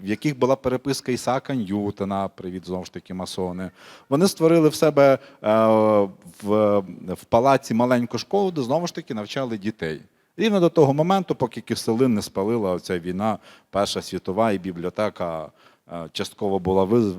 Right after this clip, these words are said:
вивезена, частково була спалена. Знову ж таки, якщо взяти, нас були, здається, Чарнецький, знову ж таки, міст-, е, тоді с-,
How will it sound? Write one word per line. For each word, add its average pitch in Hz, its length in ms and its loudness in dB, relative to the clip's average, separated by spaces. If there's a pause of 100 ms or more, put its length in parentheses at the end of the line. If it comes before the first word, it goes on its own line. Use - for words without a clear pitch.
(100)
вивезена, 98 360 0
частково 92 420 -4
була 87 200 -2
спалена. 76 640 -6 (360)
Знову 185 280 4
ж - 80 -4
таки, 143 220 -4
якщо 123 280 0
взяти, 120 380 0
нас 104 180 -4
були, 98 240 -4
здається, 92 300 -6
Чарнецький, 104 720 -4
знову 95 240 -8
ж - 80 -18
таки, 95 220 -8
міст-, 92 320 -6
е, 87 200 -2 (220)
тоді 85 200 -10
с-, - 220 -10